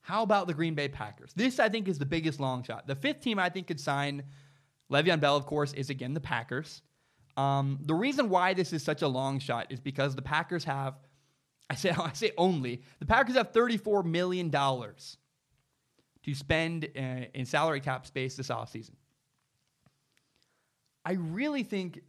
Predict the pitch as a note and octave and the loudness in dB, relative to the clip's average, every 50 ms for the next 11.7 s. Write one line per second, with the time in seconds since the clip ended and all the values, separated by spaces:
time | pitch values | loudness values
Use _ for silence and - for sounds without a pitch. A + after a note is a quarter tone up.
0 | - D#3+ C#3+ C#3+ C#3 E3 D#3+ D#3+ E3 D#3+ D#3 D3+ D3 C#3+ - - _ _ _ _ | -12 -10 -10 -8 -4 -4 -2 -2 0 -2 -2 -2 -4 -6 -10 -18 _ _ _ _
1 | _ _ _ - D3 - D#3 C#3+ D#3 F#3+ F#3 A3 G#3 D3+ - D#3+ E3 E3+ F3+ D#3 | _ _ _ -12 -10 -6 0 2 2 2 2 0 -4 -4 0 0 0 0 0 -2
2 | - - E3 D#3+ D#3+ D#3 C#3+ - - - - _ _ _ _ _ _ _ C3+ C3+ | -4 -4 -2 -2 -2 -4 -6 -12 -16 -20 -20 _ _ _ _ _ _ _ 0 2
3 | C3+ C3+ C3+ C3+ C3 B2+ - - C3 - D#3+ D#3 E3 F3+ C#3 - D#3+ D#3 D#3+ D#3 | 2 2 2 0 0 -2 -4 -6 -4 -4 -2 -2 0 -2 0 0 2 2 2 0
4 | C#3 - - - - _ _ - C3 C3 B2 A#2+ B2 D3 E3 E3 D#3 G#3 A3 A#3 | -2 -4 -10 -18 -20 _ _ -4 -4 -2 -2 -2 -2 -2 -4 -2 -2 0 0 0
5 | A#3 - - - - - - - _ _ _ _ F3+ F#3+ G3+ F#3+ A#3+ A3+ G3 G3 | -2 -6 -10 -16 -20 -20 -20 -20 _ _ _ _ 4 6 6 6 4 4 4 4
6 | F#3 F3+ F#3 F#3+ F3+ - - C#3 E3+ G#3+ A3 G#3 E3+ F3+ D3 C#3 D3 C#3+ D3 D#3+ | 6 6 4 4 2 0 -2 -2 0 0 0 0 0 0 0 0 -2 -2 -2 -2
7 | D#3 - - - - C#3+ C3+ C3+ C3+ C3+ C3 B2 C3+ B2 B2+ A#2+ B2 A#2+ - - | -4 -6 -8 -6 -4 -2 -2 -2 -2 -4 -4 -6 -6 -4 -4 -2 -2 -4 -6 -10
8 | _ _ _ _ _ _ _ - C3 - - C#3 C#3+ D3 D3 D#3+ D3 C#3 - - | _ _ _ _ _ _ _ -10 -10 -2 2 2 2 2 0 -4 -8 -6 -4 0
9 | C3+ C3+ C3+ C3 G2+ B2+ A#2+ A#2+ - C3 B2+ B2 C3 C3+ C#3 - C#3 C3+ B2+ B2 | 0 0 0 0 -4 -8 -10 -10 -8 -8 -4 0 2 2 2 2 0 0 -2 0
10 | A#2+ A2+ A#2 B2 - G#3 B3+ C#4 C4 C#4+ C4 A#3 A#3+ - A3 F#3 E3 - D3 E3+ | 0 -2 -4 -2 0 0 0 4 4 4 4 4 2 2 0 -2 0 0 0 0
11 | F3+ F3 D#3+ D3+ C#3+ C#3+ C#3+ C#3 C3+ C3+ B2+ B2 - | 0 0 0 0 0 0 -2 -2 -4 -6 -6 -8 -10